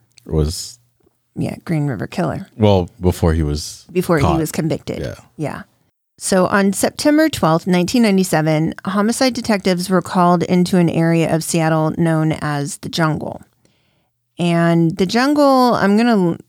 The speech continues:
Speaker 2: give some information, um, you know, list to it, 'cause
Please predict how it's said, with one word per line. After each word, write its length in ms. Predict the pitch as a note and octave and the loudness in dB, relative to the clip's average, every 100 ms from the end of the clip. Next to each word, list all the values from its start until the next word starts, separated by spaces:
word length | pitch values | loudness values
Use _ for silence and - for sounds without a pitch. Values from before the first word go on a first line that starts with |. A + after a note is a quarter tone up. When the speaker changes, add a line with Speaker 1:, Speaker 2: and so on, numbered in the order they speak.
| _ _ _ _ G#3 | _ _ _ _ -4
Speaker 2:
give 180 | A3 A3+ | -4 0
some 200 | A3 G3 | 2 2
information, 960 | E3+ E3+ E3 E3 - D#3+ D#3+ D#3+ E3 - | 4 2 2 2 2 4 4 2 0 0
um, 560 | E3 D3 D3 D3 D3+ | 0 2 2 0 0
you 100 | - | 0
know, 120 | D#3 D3 | 0 2
list 360 | D#3+ D#3 - | 0 -2 -2
to 120 | - D#3 | -2 0
it, 200 | D3+ - | 0 -2
'cause 260 | F#3 F3 | -4 -4